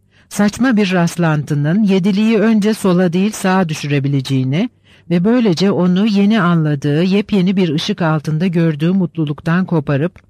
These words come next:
daha başından hiç geçmemiş belirsiz bir mutsuzluğun çamuruna batırabileceğini kabul edemiyordu. Olamazdı bu, hayır.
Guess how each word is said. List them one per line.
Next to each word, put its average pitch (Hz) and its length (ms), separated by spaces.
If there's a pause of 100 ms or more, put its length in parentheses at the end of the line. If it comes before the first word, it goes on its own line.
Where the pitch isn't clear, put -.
(480)
daha 190 220
başından 214 540
hiç 208 160
geçmemiş 175 640
belirsiz 185 500
bir 196 120
mutsuzluğun 175 680
çamuruna 175 540
batırabileceğini 156 800
kabul 185 340
edemiyordu. 135 720 (720)
Olamazdı 175 600
bu, 143 100
hayır. 160 360